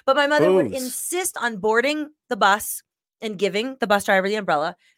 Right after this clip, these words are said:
Speaker 1: as a thank you for keeping her child safe all year. Here's a seven dollar umbrella. <laughs>
Speaker 2: Oh.
Speaker 1: Anyway.
Speaker 2: Was it a new umbrella at least? Or was it
Speaker 1: Yes,
Speaker 2: like
Speaker 1: it
Speaker 2: a,
Speaker 1: wasn't
Speaker 2: okay.
Speaker 1: a regift. It was just an umbrella that had, like, ruffles on it.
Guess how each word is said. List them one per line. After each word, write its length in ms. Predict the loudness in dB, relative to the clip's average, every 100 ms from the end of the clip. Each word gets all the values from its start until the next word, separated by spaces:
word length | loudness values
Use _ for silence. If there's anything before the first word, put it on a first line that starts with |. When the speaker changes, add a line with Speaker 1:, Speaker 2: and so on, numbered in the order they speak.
| -2
Speaker 1:
as 140 | 0 0
a 80 |
thank 260 | 0 0 0
you 100 | -4
for 80 | -2
keeping 280 | 2 2 0
her 80 | 4
child 260 | 4 6
safe 220 | 4 4
all 160 | 4 4
year. 340 | 4 4 2 _ _
Here's 240 | -4 0 2
a 200 | 2 0 _ _
seven 540 | -12 0 0 0 0
dollar 600 | 4 6 6 4 2 0
umbrella. 800 | 0 0 2 2 4 2 -2 -6
<laughs> 20 | -6
Speaker 2:
Oh. 460 | -6 -4 -4 -6 -10 _ _ -20 -20 -10
Speaker 1:
Anyway. 480 | -8 -6 -4 -4 -6
Speaker 2:
Was 140 | -6
it 80 | -4
a 80 | -4
new 240 | -4 -4
umbrella 380 | -6 -4 -6 -6
at 80 | -6
least? 240 | -8 -10
Or 40 | -2
was 40 |
it 40 | 2
Speaker 1:
Yes, 160 | 2
Speaker 2:
like 80 | 2
Speaker 1:
it 40 | -4
Speaker 2:
a, 20 |
Speaker 1:
wasn't 360 | -2 -2 -4 -8
Speaker 2:
okay. 40 |
Speaker 1:
a 80 | -10
regift. 540 | -10 -6 -4 -4 -8 _ _ _
It 120 | -10
was 140 | -10 -10
just 220 | -10 -8
an 140 | -8
umbrella 360 | -8 -2 -2 0
that 120 | -4
had, 140 | -8 -10
like, 140 | -10
ruffles 420 | -8 -10 -10 -14 -14
on 200 | -16
it. 80 | -16